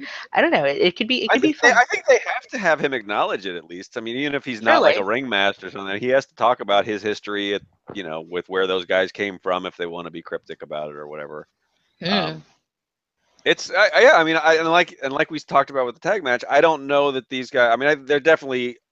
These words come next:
Speaker 2: on the heel side of things 'cause you don't jump the new babyface champion from behind and you're not a bit of a villain. But I don't think
Speaker 1: Mm-hmm.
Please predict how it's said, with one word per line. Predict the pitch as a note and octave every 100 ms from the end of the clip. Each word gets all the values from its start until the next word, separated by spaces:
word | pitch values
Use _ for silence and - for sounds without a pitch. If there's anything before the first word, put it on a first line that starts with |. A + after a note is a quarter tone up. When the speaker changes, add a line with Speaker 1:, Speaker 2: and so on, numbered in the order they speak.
| _ _ _ A#2
Speaker 2:
on | A#2+
the | G#2+
heel | A#2+ A#2
side | - G2+ G#2+
of | C3+ -
things | C#3 D3 D3
'cause | - G2
you | G2
don't | G#2 G#2 F2+
jump | G2+ G#2 _
the | G2+
new | G2+ G2+
babyface | G2 F#2+ F#2 F#2+ F2+
champion | G2+ G2 F#2+ G2 F#2
from | F#2+
behind | F2 F2+ G#2 G#2+ B2 G#2+
and | G2
you're | F#2+
not | F#2+ F#2 - _ _ -
a |
bit | G2 G2+
of | G2
a | G2
villain. | G#2 A#2 C3 C#3+ _ _ _ _ _
But | G#2 A2
I | A#2
don't | B2+ E3
think | E3+ E3+
Speaker 1:
Mm-hmm. | F#3 F#3+ A3